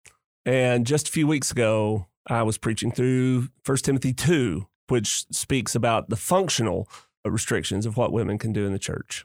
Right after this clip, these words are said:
As I preached that message, as I got up to the pulpit to preach, I looked, and in the second row, right in the middle, straight in front of me, 'cause we don't have a center aisle, we have a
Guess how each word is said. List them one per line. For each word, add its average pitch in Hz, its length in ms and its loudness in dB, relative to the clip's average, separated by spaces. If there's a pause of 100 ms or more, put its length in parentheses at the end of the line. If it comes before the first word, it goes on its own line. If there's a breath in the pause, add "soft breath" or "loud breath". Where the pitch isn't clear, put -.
As 135 180 2
I 131 120 2
preached 185 400 -2
that 165 180 2
message, 120 400 2
as 117 100 0
I 117 100 2
got 156 260 4
up 185 160 2
to 156 80 -2
the 139 80 0
pulpit 160 340 2
to 123 80 0
preach, 120 400 0
I 113 60 0
looked, 143 480 0 (160)
and 120 400 2
in 123 160 2
the 101 80 2
second 180 540 0
row, 113 520 2
right 147 460 2
in 147 80 2
the 139 80 4
middle, 117 400 0 (240)
straight 196 560 0
in 143 80 2
front 135 260 2
of 113 60 2
me, 101 100 2
'cause 117 160 -2
we 143 100 2
don't 151 120 4
have 135 120 2
a 123 40 2
center 117 400 2
aisle, 69 380 -4
we 123 140 0
have 113 160 0
a 104 160 0